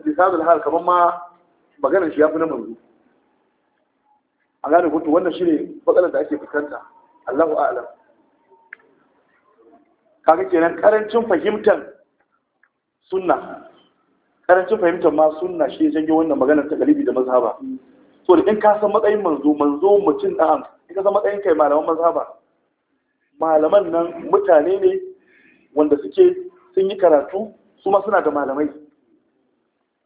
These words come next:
Sa'annan da suka yi karatu, a cikin karatunsu akwai abin da yake daidai, akwai kuma abin da yake kuskure a matsayinsu na mutane. To kuma da zarar ka san wannan, to haka ba za ka ɗauka cewa duk abin da suka faɗa dole ne a bi shi ba.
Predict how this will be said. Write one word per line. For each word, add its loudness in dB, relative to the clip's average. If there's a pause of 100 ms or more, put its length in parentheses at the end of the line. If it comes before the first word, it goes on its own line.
(160)
Sa'annan 0
da -2
suka 2
yi 4
karatu, 0 (420)
a 2
cikin 2
karatunsu 0 (240)
akwai 0
abin 0
da 2
yake 0
daidai, 4
akwai 2
kuma 4
abin -6
da 0
yake -6 (560)
kuskure 2 (840)
a 0
matsayinsu 2
na 0
mutane. 2 (1300)
To 4
kuma 4
da 4
zarar 4
ka 2
san 4
wannan, -4
to 0
haka 2
ba 2
za 6
ka -4
ɗauka -4
cewa 2
duk -4
abin 0
da -2
suka -6
faɗa -2
dole 4
ne 0
a 2
bi 0
shi -6
ba. -10